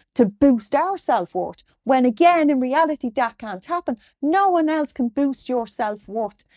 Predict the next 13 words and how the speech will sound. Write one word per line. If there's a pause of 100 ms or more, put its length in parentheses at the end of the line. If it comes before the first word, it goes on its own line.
(160)
Self-worth
is
your (160)
value
in
you, (200)
your
weight
and
your
worth
in
you.